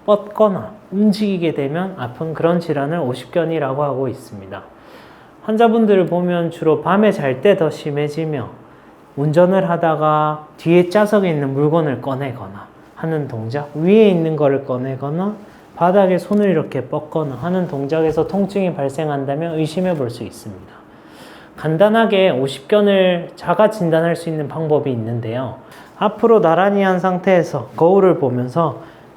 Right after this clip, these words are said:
천천히 위로 팔꿈치를 펴고 쭉 올려보세요.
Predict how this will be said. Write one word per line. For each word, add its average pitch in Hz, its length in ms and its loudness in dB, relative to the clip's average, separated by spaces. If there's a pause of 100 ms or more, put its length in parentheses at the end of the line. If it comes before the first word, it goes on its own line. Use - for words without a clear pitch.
(140)
천천히 185 640 2 (140)
위로 175 520 6
팔꿈치를 220 720 2
펴고 208 520 0
쭉 214 220 0
올려보세요. 190 640 2